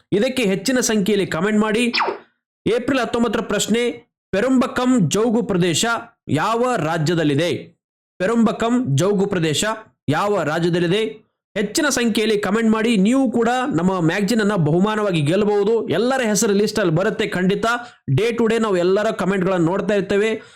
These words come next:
ಯಾರು ಪ್ರತಿದಿನ ಭಾಗವಹಿಸ್ತಾ ಇರ್ತೀರಿ ಅಂಥವರನ್ನೇ ಆಯ್ಕೆ ಮಾಡಿ ಬಹುಮಾನವನ್ನ ಘೋಷಣೆ ಮಾಡಲಾಗುವುದು. ಅಯೋಧ್ಯೆಯ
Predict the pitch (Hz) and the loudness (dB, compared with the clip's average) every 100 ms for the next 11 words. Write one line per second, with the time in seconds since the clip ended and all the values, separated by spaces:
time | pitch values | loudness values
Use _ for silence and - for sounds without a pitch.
0 | _ - 165 254 240 - 233 214 208 240 | _ -4 -2 -2 -2 -2 -2 0 0 -2
1 | 226 127 151 202 190 226 - 220 202 214 | -2 0 2 0 0 0 0 -2 0 0
2 | 160 190 226 220 208 247 330 156 180 208 | 0 0 0 0 0 0 -2 -2 -2 2
3 | 196 190 185 156 175 175 175 220 220 151 | 2 4 2 2 2 2 0 0 0 0
4 | 165 185 185 160 156 151 156 151 120 - | 0 0 0 2 2 2 2 2 0 -2
5 | _ _ _ _ _ _ _ _ _ _ | _ _ _ _ _ _ _ _ _ _
6 | - 220 277 226 254 | -4 -2 0 2 2